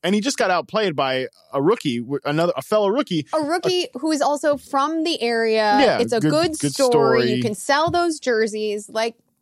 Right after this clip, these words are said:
Speaker 2: there, there's more there.
Speaker 1: The, yeah, the point of all that is that he was a good, like, Royce Freeman was a good prospect. If you were putting a bet on him, be-,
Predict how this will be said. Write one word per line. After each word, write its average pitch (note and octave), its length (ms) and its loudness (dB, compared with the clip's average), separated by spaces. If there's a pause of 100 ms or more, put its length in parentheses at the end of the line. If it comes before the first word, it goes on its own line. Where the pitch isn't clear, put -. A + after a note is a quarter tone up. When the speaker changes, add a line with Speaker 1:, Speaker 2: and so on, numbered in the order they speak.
Speaker 2:
there, D#4 220 0
there's D4 340 -2
more C#4+ 440 0
there. G#3+ 540 0 (120)
Speaker 1:
The, F3 160 2 (280)
yeah, D#3+ 200 2
the D3 80 0
point A#3 300 2
of E3 100 2
all C#3 140 2
that B2 180 0
is A#2+ 140 -2
that A#2+ 240 -2
he E3 680 2
was B2 160 0
a A#2+ 60 -2
good, A#2+ 340 -4
like, A#2+ 160 -4
Royce E3 240 0
Freeman D3 260 -2
was B2 200 -2
a A2 40 -4
good G#2 360 -4
prospect. A2 480 -6
If G#2+ 80 -10
you C3+ 120 0
were C#3 80 0
putting D#3+ 360 -2
a B2+ 80 -2
bet B2 280 -4
on A#2 180 -6
him, A2 340 -6 (560)
be-, C3+ 200 -2